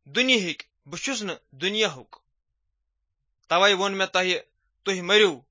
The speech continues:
پننٮ۪ن گۄنہن منز، تِکیازِ ہرگاہ تۄہہِ ایمان أنِو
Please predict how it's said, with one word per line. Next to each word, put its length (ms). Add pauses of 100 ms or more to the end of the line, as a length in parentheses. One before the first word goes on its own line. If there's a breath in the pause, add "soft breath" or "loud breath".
(240)
پننٮ۪ن 380
گۄنہن 320
منز، 400 (240)
تِکیازِ 520 (480)
ہرگاہ 280
تۄہہِ 300 (280)
ایمان 460
أنِو 300